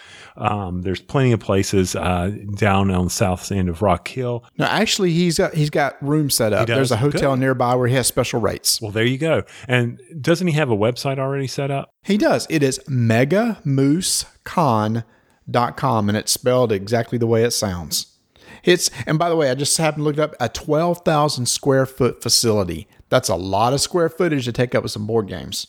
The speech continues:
Speaker 1: And it's over two days, a Saturday, Sunday, right?
Speaker 2: It is.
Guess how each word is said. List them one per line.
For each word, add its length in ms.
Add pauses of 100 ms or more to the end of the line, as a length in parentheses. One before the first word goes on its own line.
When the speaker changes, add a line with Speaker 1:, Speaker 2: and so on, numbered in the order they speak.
(120)
Speaker 1:
And 100
it's 160
over 220
two 180
days, 300
a 60
Saturday, 420
Sunday, 420
right? 400
Speaker 2:
It 140
is. 260